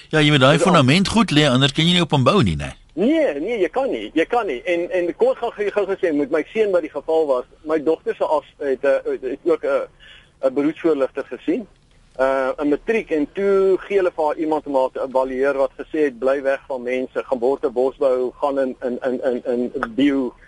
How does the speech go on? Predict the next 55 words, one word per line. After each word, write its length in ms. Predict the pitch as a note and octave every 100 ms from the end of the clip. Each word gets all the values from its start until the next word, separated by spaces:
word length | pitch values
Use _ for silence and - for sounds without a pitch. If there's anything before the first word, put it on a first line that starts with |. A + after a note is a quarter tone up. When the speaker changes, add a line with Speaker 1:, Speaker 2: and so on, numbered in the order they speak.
| - -
Speaker 2:
bio-rigting." 760 | A2 F#3+ E3 B2 - C3+ E3+
Speaker 1:
Mhm. 280 | G2 E2+ G#2+ E3+ _
Speaker 2:
En 160 | F3+ D3+
vandag 360 | F3 C#3 C3+ -
is 120 | D#3
sy 320 | D#3+ C#3+ C#3 - _
'n 40 | C#3+
ontsettende 680 | D#3+ E3 - F#3+ F#3 F3+ C#3+ -
passievolle 680 | D#3 - D#3 - C#3 B2 A2+
onderwyseres, 720 | C3+ C3+ B2+ A#2+ C3+ A2+ C3+
sy 60 | -
het 100 | A#2+
haar 160 | A#2 -
graad 240 | B2+ B2
in 100 | B2+
onderwys 380 | B2 B2+ B2 A#2
gedoen. 300 | - G#2 A#2+ - _ _ _ _ -
En 380 | D#3+ D#3+ D#3+ D#3+
toe 100 | E3+
my 120 | D#3+
seun 240 | D#3 B3 A#3+
staan 220 | G#3 F#3
in 200 | - D#3
graad 260 | - D#3 D3
elf 320 | D3+ D#3 D3+
is, 100 | C3+ -
toe 100 | C3
wil 160 | B2
ek 80 | C3
dit 140 | E3 D3
nie 120 | E3+
doen, 160 | C3+
want 160 | C#3+ C#3
ek 100 | C#3+
sê, 160 | - D#3
"Is 60 | C3
'n 100 | B2
mors 220 | A#2 -
van 160 | C#3+
geld, 400 | C3 D#3 E3 G3
ons 120 | C#3 -
doen 120 | C#3+
dit 160 | F#3 F#3
toe, 100 | G3+
ons 120 | E3+
betaal 300 | D3+ - D#3
die 100 | D3+ -
ses 160 | D3+
honderd 260 | D3 C3+ B2
rand 280 | E3 G#3 D#3+
en 80 | C#3
ons 120 | B2
kry 180 | D#3 D3
die 80 | C#3+
afspraak 520 | D3 - D#3+ D3+